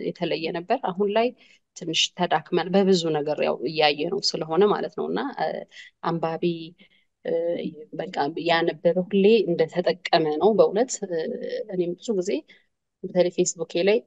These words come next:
አበረታታል ንባብን ማለት ነው። የኤልያስ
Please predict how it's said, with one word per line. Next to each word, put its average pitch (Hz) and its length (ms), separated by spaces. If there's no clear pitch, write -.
አበረታታል - 760
ንባብን 175 460
ማለት 151 340
ነው። - 120
የኤልያስ 156 800